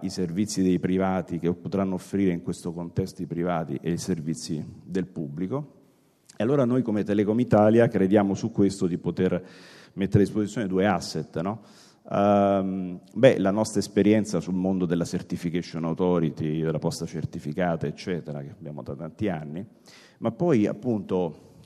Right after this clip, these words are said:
eh, quello che citavo prima, la grande oggi facilità e disponibilità, immobilità, no? Che i cittadini, eh, sentono dei servizi. Allora, pensiamo che memorizzare all'interno di un cellulare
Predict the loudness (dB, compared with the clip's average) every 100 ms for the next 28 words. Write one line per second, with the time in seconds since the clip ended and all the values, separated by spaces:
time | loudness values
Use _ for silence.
0 | -8 -4 -4 -6 -20 _ _ _ 2 2
1 | 2 -2 -2 2 2 2 4 4 4 2
2 | 0 0 2 2 2 0 4 4 6 4
3 | 2 0 -2 -2 -2 0 0 4 4 2
4 | -2 -6 -2 -2 0 -4 -2 -2 0 0
5 | 0 0 2 2 2 2 2 0 0 0
6 | 0 0 0 0 -2 -2 -2 -2 -4 -18
7 | -20 -20 -4 4 4 4 0 -2 0 2
8 | 4 4 4 2 -2 -2 0 2 2 0
9 | 2 4 4 2 -2 -2 2 2 2 0
10 | -2 -2 -4 -4 -6 -2 4 6 6 2
11 | -6 -20 -20 -20 0 4 4 4 4 6
12 | 4 2 4 6 6 4 0 -2 0 2
13 | 2 2 2 4 6 4 2 2 2 4
14 | 2 0 0 -2 -2 0 2 4 4 4
15 | 2 0 0 -4 -20